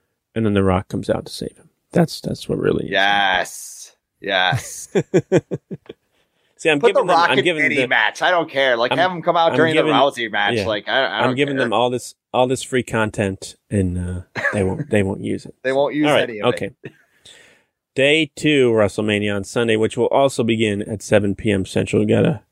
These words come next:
Speaker 1: couple of matches here. So it starts off with, well, I don't know if it'll start off, but they might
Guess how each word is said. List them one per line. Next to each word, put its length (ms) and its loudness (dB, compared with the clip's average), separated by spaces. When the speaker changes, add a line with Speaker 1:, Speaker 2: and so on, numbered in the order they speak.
Speaker 1:
couple 260 0
of 60 0
matches 380 -2
here. 280 2
So 540 2
it 100 0
starts 400 2
off 380 4
with, 480 2
well, 120 -4
I 40 0
don't 100 -2
know 80 4
if 120 2
it'll 140 0
start 240 -2
off, 220 -2
but 200 -2
they 120 0
might 220 -2